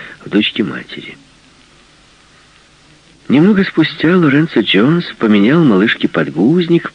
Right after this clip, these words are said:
погулил её, и девочка засмеялась. После ужина бабушка, Лоренцо и Эммет сели к телевизору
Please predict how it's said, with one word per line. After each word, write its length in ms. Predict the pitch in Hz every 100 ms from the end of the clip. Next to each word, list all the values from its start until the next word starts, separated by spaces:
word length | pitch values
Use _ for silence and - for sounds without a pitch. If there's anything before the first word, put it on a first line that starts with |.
| - -
погулил 680 | - 151 98 143 151 147
её, 500 | 143 131 131 123 123 - - - - - - -
и 140 | 208
девочка 680 | 151 113 151 156 - 151 147 - - _ _ - -
засмеялась. 840 | 120 - 117 76 64 69 - - - - - _ _ _ - -
После 280 | 214 -
ужина 280 | 170 156 156
бабушка, 500 | 117 117 117 120 -
Лоренцо 500 | 113 104 104 101 -
и 180 | 98 147
Эммет 280 | 170 170 - - - - -
сели 180 | 180 175
к 80 | -
телевизору 640 | - 143 147 143 -